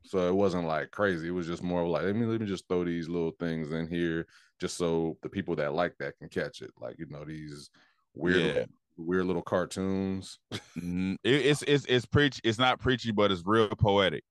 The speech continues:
Speaker 2: It's real, it's real, uh, listen to what I'm saying and understand what I'm saying. Uh, I'm kinda, I'm kinda upset.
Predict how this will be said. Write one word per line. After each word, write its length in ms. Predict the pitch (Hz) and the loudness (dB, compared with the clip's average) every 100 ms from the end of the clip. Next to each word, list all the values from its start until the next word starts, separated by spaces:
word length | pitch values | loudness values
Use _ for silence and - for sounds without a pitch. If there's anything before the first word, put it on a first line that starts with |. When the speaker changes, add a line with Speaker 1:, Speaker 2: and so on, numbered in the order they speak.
| _ _ | _ _
Speaker 2:
It's 180 | 92 - | -2 2
real, 240 | 110 120 - | 4 4 6
it's 200 | 110 98 | 4 4
real, 420 | 101 120 120 110 | 4 6 6 6
uh, 520 | 87 101 98 95 92 | 4 6 6 6 4
listen 320 | 90 104 - 92 | 4 2 0 -4
to 80 | 104 | 0
what 140 | 98 | 2
I'm 100 | 92 | 2
saying 440 | - 101 95 90 85 | 0 0 2 2 0
and 140 | 80 | -2
understand 480 | 90 82 - 95 85 | -4 -4 -2 -2 0
what 80 | 80 | -4
I'm 100 | 78 | -4
saying. 180 | 90 73 _ - _ _ _ _ - | -6 -6 _ -20 _ _ _ _ 4
Uh, 160 | 156 - | 6 6
I'm 140 | 135 | 2
kinda, 400 | 123 127 131 117 - | 4 2 4 0 0
I'm 180 | 110 117 | 0 0
kinda 320 | 131 123 120 113 | 2 2 4 4
upset. 420 | 104 - 123 131 | 2 2 4 4